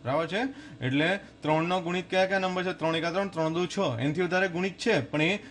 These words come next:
પાસા પર એ નંબર હશે જ નહીં. તો મને કેટલા નંબર એવા મળ્યા જે ત્રણના ગુણિત છે? બે. કુલ પરિણામો કેટલા? એક પાસો છે તો, એક પાસો છે તો છ, બે પાસા હોય તો છત્રીસ. ઓકે, હવે બે એકા બે, બે તાલી છ, બે બે કેન્સલ, એકના છેદમાં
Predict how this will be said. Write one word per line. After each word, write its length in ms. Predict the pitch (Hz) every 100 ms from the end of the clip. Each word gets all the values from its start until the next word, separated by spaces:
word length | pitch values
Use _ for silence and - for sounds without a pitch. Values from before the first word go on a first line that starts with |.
| -
પાસા 300 | 147 143 175
પર 140 | 175
એ 60 | 190
નંબર 300 | 175 165 196
હશે 280 | 180 170 196
જ 80 | 156
નહીં. 200 | 127 110 - -
તો 80 |
મને 100 | 170
કેટલા 260 | 190 185 214
નંબર 260 | 220 220 208
એવા 160 | 202
મળ્યા 280 | 202 190 196
જે 100 | 196
ત્રણના 340 | 190 180 185
ગુણિત 280 | 185 180 170
છે? 200 | - 208 262 269 - 143
બે. 300 | 160 165 113
કુલ 260 | - 180
પરિણામો 440 | 190 196 196 196 190
કેટલા? 340 | 202 196 196
એક 220 | 180 180
પાસો 280 | 185 180 185
છે 120 | 180
તો, 140 | 175 180 -
એક 200 | 170 170
પાસો 260 | 185 180 185
છે 140 | 180
તો 120 | 170
છ, 100 | 170 180 254 - - -
બે 140 | 143 180
પાસા 260 | 170 160
હોય 160 | 170 160
તો 260 | 156 240 - - -
છત્રીસ. 400 | 170 165 123 - - -
ઓકે, 200 | 131 127
હવે 340 | 123 139 185 220 - -
બે 400 | 120 135 151 160
એકા 380 | 160 131 143 160
બે, 440 | 160 170 180 202 196 - - - - - - - - - - - - -
બે 280 | 131 156 170
તાલી 320 | 165 165 165
છ, 100 | 147
બે 300 | 135 117 143
બે 140 | 143 151
કેન્સલ, 520 | 151 147 180 208 233
એકના 400 | 156 143 147 170
છેદમાં 520 | 175 151 131 139 208